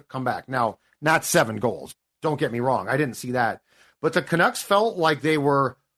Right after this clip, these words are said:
vulnerable for sure. The Jets, I didn't think played great last night at all. But here, here's your problem. Last two games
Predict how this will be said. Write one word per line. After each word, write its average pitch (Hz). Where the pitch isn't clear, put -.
vulnerable 175
for 170
sure. 117
The 151
Jets, 170
I 170
didn't 180
think 151
played 127
great 120
last 107
night 117
at 117
all. 120
But 151
here, 190
here's 190
your 247
problem. 202
Last 196
two 240
games 185